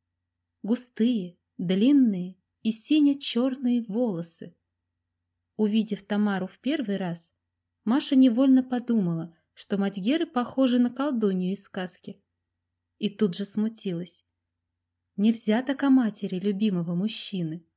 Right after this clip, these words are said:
Маша Тамару побаивалась, чувствуя, что та ее на дух не выносит. Но однажды не выдержала и прямо спросила: «Тетя Тамара, я вам не нравлюсь?»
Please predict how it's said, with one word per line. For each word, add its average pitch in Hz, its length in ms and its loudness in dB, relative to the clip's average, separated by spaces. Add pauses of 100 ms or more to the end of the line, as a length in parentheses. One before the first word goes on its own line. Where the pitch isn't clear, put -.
(1600)
Маша 277 420 0
Тамару 226 500 0
побаивалась, 180 1000 -6 (140)
чувствуя, 214 520 -4
что 190 220 -8
та 254 240 -2
ее 226 220 2
на 220 220 4
дух 170 260 -10
не 185 80 -4
выносит. 180 640 -6 (500)
Но 208 160 4
однажды 226 520 2
не 233 120 6
выдержала 196 640 -4 (320)
и 269 80 2
прямо 202 340 2
спросила: 196 720 -8 (1300)
«Тетя 339 280 -2
Тамара, 220 560 2 (140)
я 220 140 2
вам 269 180 4
не 285 120 8
нравлюсь?» 311 580 0